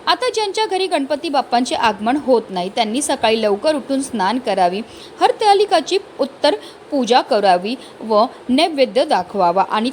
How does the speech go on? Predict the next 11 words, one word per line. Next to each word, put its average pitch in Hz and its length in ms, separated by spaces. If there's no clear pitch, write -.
त्यानंतर 190 500
हे 415 140
व्रत - 540
सोडावे. 180 640
हरतालिका 466 720
व्रताच्या 294 460
दिवशी 202 340
महिलांनी 254 460
सकाळी 214 400
लवकर 208 320
उठावे, 208 440